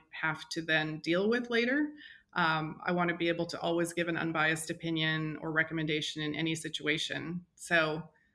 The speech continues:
it sometimes means that I have to bow out of situations or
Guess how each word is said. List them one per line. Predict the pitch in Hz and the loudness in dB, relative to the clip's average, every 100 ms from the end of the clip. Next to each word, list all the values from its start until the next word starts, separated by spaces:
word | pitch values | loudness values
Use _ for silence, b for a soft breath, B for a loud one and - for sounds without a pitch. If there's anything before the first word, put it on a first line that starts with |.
| b - | b -6
it | 180 | 0
sometimes | 196 190 190 180 | 0 2 2 2
means | 180 175 170 170 | 0 2 0 0
that | 165 | 0
I | 156 | 0
have | 165 160 | 0 -2
to | 165 156 151 151 | -2 0 -2 -4
bow | 185 160 160 | -2 2 4
out | 156 160 160 - - | 6 4 2 -2 0
of | 156 151 151 - _ _ _ _ | 0 0 -4 -12 _ _ _ _
situations | - 180 165 202 208 202 180 170 | -8 -4 0 4 4 4 0 0
or | 160 151 156 151 | 0 -2 -2 -6